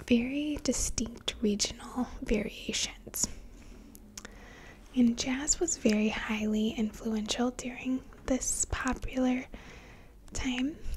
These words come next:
um, and it's even very popular in modern forms today.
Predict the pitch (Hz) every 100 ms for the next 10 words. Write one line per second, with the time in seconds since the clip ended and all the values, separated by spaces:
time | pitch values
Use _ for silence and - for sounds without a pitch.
0 | - - - 240 269 247 247 - 294 349
1 | 339 - - - 254 247 - 226 220 247
2 | 240 - - 226 220 226 220 226 240 220
3 | 214 - - - - 240 240 -